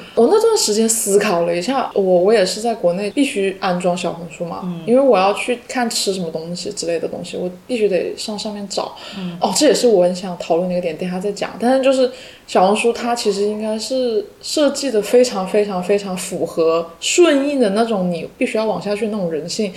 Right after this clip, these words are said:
Speaker 1: 就是你要去抵制它，其实是你要反人性的去抵制它，
Speaker 2: 嗯。
Speaker 1: 这是件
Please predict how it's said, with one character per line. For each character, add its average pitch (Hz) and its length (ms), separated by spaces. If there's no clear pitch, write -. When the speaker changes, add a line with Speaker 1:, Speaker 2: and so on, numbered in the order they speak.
Speaker 1:
就 320 100
是 349 120
你 254 100
要 185 180
去 294 140
抵 160 260
制 247 480
它， 175 400
其 - 160
实 214 80
是 262 140
你 240 100
要 185 120
反 175 380
人 175 160
性 220 140
的 196 100
去 185 100
抵 185 140
制 - 160
它， 180 180
Speaker 2:
嗯。 175 60
Speaker 1:
这 285 80
是 320 140
件 330 120